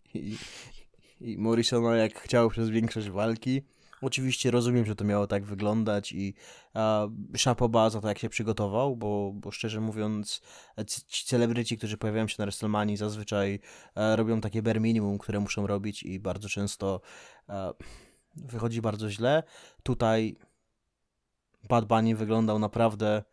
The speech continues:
jak człowiek, który gdzieś tam tego wrestlingu liznął. Do tego miał przy sobie Da-, Damiena Priesta, który, no, jest, jest,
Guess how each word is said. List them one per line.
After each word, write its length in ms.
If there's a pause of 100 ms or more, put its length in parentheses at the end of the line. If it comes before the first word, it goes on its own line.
(680)
jak 480
człowiek, 600
który 400
gdzieś 240
tam 180
tego 220
wrestlingu 440
liznął. 480
Do 60
tego 180
miał 120
przy 80
sobie 120
Da-, 120
Damiena 340
Priesta, 380
który, 320 (460)
no, 140
jest, 500
jest, 520